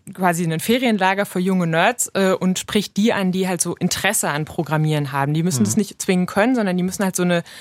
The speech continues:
Speaker 1: Begeisterung für die Maschine mit, mitbringen. Und d-, was uns halt ganz viel passiert in meinem Vorfeld von diesen Events, ist, dass, äh, Kinder und Jugendliche uns anschreiben und sagen,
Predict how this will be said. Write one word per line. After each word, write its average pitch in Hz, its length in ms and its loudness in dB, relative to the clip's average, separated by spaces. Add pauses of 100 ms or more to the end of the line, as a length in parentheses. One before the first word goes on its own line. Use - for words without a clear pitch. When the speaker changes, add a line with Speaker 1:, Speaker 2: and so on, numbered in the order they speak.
(140)
Speaker 1:
Begeisterung 185 500 0
für 196 140 -6
die 196 60 0
Maschine 190 420 2
mit, 165 140 -4 (260)
mitbringen. 156 800 -2 (420)
Und 185 460 0 (340)
d-, 175 160 0
was 175 200 -2
uns 190 140 -2
halt 175 160 0
ganz 190 180 2
viel 240 160 -2
passiert 233 440 -2
in 220 100 0
meinem 180 160 0
Vorfeld 208 440 0
von 196 120 0
diesen 185 220 0
Events, 165 400 0
ist, 180 160 -6
dass, 180 240 -2
äh, 175 200 -2
Kinder 254 320 2
und 190 140 -2
Jugendliche 214 380 0
uns 170 80 -4
anschreiben 208 520 0
und 185 120 -2
sagen, 185 320 0